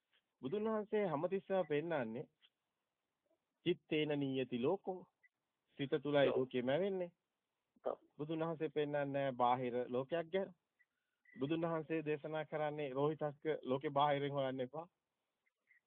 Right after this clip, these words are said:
Speaker 1: සිත තුලින්
Speaker 2: හරියට
Speaker 1: දකින්න
Speaker 2: හරි.
Speaker 1: කියලා. ඒතර ප්‍රභාස්වරය කියන්නේ දැන් පුංචි දරුවා ප්‍රභාස්වරං චිත්තං කියනවා.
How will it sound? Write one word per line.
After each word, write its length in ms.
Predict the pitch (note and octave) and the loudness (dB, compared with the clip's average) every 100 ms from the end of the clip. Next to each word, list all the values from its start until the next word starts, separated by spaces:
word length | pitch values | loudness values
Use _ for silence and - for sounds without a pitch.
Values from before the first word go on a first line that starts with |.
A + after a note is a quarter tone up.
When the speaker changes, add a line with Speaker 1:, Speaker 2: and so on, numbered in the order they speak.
| _ _ - _ _ _ _ | _ _ -20 _ _ _ _
Speaker 1:
සිත 120 | C#3+ | -4
තුලින් 320 | D#3+ D#3+ D3+ | -2 0 2
Speaker 2:
හරියට 180 | F3 F3+ | 2 2
Speaker 1:
දකින්න 120 | D3+ | 0
Speaker 2:
හරි. 140 | D3+ B2 | 0 -2
Speaker 1:
කියලා. 260 | E3 - - - - _ _ _ _ _ _ _ | -6 -8 -18 -20 -20 _ _ _ _ _ _ _
ඒතර 360 | G#3 G#3+ F3 - _ _ _ - | 0 6 6 6 _ _ _ 0
ප්‍රභාස්වරය 800 | D#3 D3 A3 C4 - G3+ C#3+ C3 | 2 2 0 0 2 4 4 0
කියන්නේ 560 | B2+ A#2+ A2+ A#2+ F3+ G#3+ D#3 _ _ | 0 0 0 -2 -4 -6 -16 _ _
දැන් 160 | C#3 | -4
පුංචි 260 | - D3+ F3 | -2 -4 2
දරුවා 240 | F3 F#3 | 4 4
ප්‍රභාස්වරං 640 | F#3+ E3+ F#3 G3+ F3+ D#3 C#3 | 2 2 2 2 2 2 0
චිත්තං 360 | C3 - G#2+ | -6 -4 -6
කියනවා. 320 | G#2 G2 F2+ | -6 -16 -16